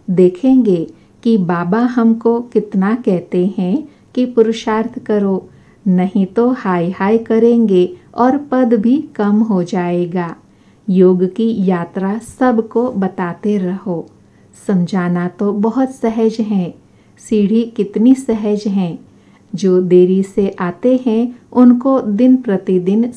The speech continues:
सहज ज्ञान मिलता है। एक हफ्ता समझने से ही सहज समझ जाएंगे। चित्र ऐसे बने हुए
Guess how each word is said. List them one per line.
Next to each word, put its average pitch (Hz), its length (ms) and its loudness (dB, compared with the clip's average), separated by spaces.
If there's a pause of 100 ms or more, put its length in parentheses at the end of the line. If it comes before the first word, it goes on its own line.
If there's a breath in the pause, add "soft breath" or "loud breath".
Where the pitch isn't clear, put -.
(120)
सहज 214 400 -2
ज्ञान 190 480 0
मिलता 175 420 -2
है। 180 420 -4 (440 soft breath)
एक 254 280 2
हफ्ता 220 440 -2
समझने 185 720 0
से 240 240 0
ही 208 360 -2 (420 loud breath)
सहज 269 360 0
समझ 240 560 2
जाएंगे। 196 640 0 (580 soft breath)
चित्र 202 460 -2 (120)
ऐसे 190 400 -2
बने 185 480 0
हुए 180 260 0